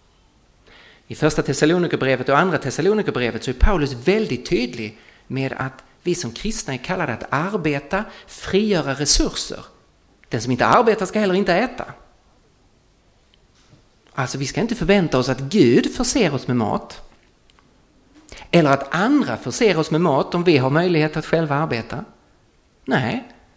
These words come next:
den som inte arbetar ska heller inte äta. Nu finns det en mängd situationer där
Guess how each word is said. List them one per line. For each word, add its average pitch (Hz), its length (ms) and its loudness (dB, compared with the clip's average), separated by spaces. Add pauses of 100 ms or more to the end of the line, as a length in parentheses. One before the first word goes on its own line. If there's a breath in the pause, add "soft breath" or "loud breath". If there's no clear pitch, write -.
(380)
den 120 140 -2
som 127 120 -2
inte 131 160 0
arbetar 196 640 0 (160)
ska - 180 -4
heller 190 180 0
inte 160 220 -2
äta. 131 300 -6 (2000)
Nu 113 120 -8
finns 165 180 -2
det 127 60 -2
en 123 100 0
mängd 117 220 0
situationer 151 460 -2
där 113 200 -4